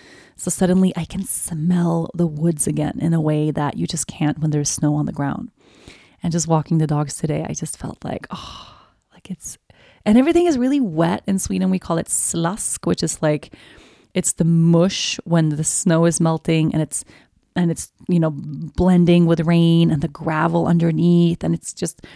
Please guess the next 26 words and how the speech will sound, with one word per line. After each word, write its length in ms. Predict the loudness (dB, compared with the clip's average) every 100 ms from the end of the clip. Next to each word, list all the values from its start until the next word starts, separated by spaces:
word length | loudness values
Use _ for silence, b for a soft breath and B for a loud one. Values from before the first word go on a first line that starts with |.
| B B -8
brown 600 | -4 0 2 4 4 4
and 120 | 0
kind 180 | 0 0
of 80 | 0
yucky 420 | -2 -2 0 0
and 100 | 2
really, 200 | 2 2
really, 200 | 2 0
really 200 | 0 0
wet. 260 | 0 -2 _ _ _ _ _ _ -6
It's 160 | -6 0
like 160 | -2 0
that, 340 | 0 0 -4 B B B B B
um, 260 | -4 -2 0
slushy. 960 | -2 0 2 2 2 0 0 0 -2 -6
It's 140 | -2
slush. 720 | 0 2 0 0 -6 -6 -10 -2
Yeah, 260 | -2 -2 -12
of 140 | -8
course. 320 | -6 -6 -10
Slask 640 | -8 -8 -8 -10 -14 -16 -14
is 260 | -12 -10 -12 _
slush. 560 | -10 -6 -6 -8 -12 -8
That's 240 | -8 -8
the 100 | -10
word. 280 | -6 -6 -6